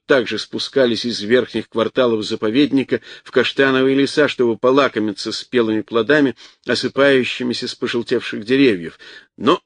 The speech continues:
что-то удержало его от ненужной выходки. В поведении кабанов Самур заметил явное беспокойство. Они не хрюкали,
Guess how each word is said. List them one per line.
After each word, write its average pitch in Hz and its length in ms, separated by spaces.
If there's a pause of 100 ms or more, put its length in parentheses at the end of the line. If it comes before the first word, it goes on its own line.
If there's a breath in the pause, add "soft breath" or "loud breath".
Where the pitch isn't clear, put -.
(120)
что-то - 960
удержало 151 680
его 107 260
от 104 180
ненужной 117 540
выходки. - 560 (1080)
В - 120
поведении 123 540
кабанов 127 480 (520 loud breath)
Самур 175 380
заметил 185 400
явное 185 440
беспокойство. 175 920 (400 loud breath)
Они 170 260
не 214 140
хрюкали, 160 640